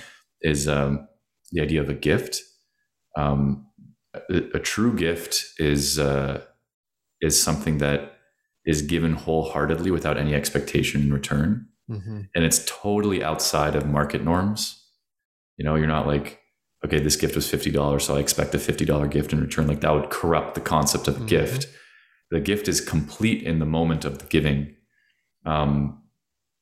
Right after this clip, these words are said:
Speaker 1: and any, it, it comes from, from within with no expectation. And so I think care, uh,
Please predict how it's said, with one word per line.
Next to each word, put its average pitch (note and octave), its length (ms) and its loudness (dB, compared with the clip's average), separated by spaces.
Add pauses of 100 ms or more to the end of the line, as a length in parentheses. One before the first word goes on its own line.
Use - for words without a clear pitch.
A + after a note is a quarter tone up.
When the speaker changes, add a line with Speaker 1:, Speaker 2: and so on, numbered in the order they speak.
(300)
Speaker 1:
and D#2+ 220 0
any, E2+ 680 0 (260)
it, F#2+ 180 2
it E2+ 120 -2
comes F#2 260 0
from, D#2+ 500 0
from E2 160 0
within D#2+ 280 2
with D2 120 -2
no D2 140 -2
expectation. - 600 -2 (440)
And D#2+ 80 -2
so - 80 2
I D#2+ 60 6
think F2 200 0
care, D#2 540 0 (320)
uh, C#2 360 2